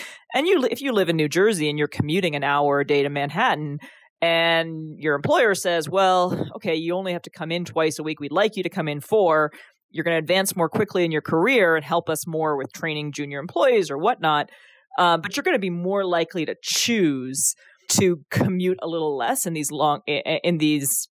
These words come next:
very dense areas with high commuting." I-, in terms of Salt Lake City, I don't think there's a huge effect. Again, people are a little more willing to live further from the central business districts, or the down-, what we call the, the downtown, effectively.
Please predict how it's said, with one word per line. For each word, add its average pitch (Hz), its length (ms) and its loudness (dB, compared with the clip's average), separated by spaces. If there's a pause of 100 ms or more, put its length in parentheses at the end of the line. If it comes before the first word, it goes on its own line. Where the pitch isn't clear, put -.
(140)
very 190 260 6
dense 160 320 0
areas 151 420 2
with 143 140 -6
high 143 240 0
commuting." 147 560 -2 (580)
I-, 139 220 -12
in 254 140 -2
terms 339 340 0
of 226 100 -2
Salt 220 200 0
Lake 185 160 -2
City, 226 360 2
I 156 60 2
don't 185 220 -2
think 180 120 -6
there's 165 200 -4
a - 20 -2
huge 247 580 0
effect. - 440 -2
Again, 185 340 0
people 196 240 2
are 160 160 4
a 147 100 2
little 214 260 2
more 208 200 2
willing 165 300 0
to 160 80 -6
live 147 200 -2
further 170 540 0
from 156 520 -4 (420)
the 165 100 2
central 160 340 2
business 151 400 2
districts, 214 400 2
or 160 40 0
the 143 100 -2
down-, 143 240 0
what 160 100 2
we 160 80 -2
call 160 340 2
the, 143 240 0
the 151 120 0
downtown, 147 640 -2
effectively. 240 600 0